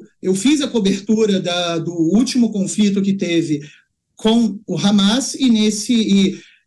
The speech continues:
isso é uma, foi uma coisa contínua. Há, há um histórico do Hamas fazer isso, e há um histórico também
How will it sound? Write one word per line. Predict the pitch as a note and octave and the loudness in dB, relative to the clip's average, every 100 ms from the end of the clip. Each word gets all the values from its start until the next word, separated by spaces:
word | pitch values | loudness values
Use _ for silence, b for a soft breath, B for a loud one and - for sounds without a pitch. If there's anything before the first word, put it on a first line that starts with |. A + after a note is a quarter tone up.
| _ _ | _ _
isso | A#3 C4 - C4 | 0 2 0 0
é | G#3 | 2
uma, | C4 B3+ | 2 0
foi | F#3+ G#3+ A#3 | -2 0 2
uma | C4+ | 0
coisa | - G3+ A#3 | 0 0 0
contínua. | E4 F4+ - A#3+ G3+ D#3 | -4 -6 0 2 2 0
Há, | F#3+ G3+ A#3 G#3 F#3+ | 0 2 2 2 0
há | A3+ | 2
um | C#4 | 2
histórico | A#3 - A3+ C#4 C4+ G3+ | 0 -2 -2 0 0 0
do | G3 F#3+ | 0 0
Hamas | F#3+ F3+ F3+ - | 0 -2 -4 -4
fazer | F3 F#3 | -2 0
isso, | G#3+ A3+ A#3+ | 2 2 0
e | |
há | |
um | A#3 | 0
histórico | B3 - A3+ A#3+ B3 B3+ | 0 0 0 0 0 -2
também | C4 A#3 G3 G3+ | 2 2 4 2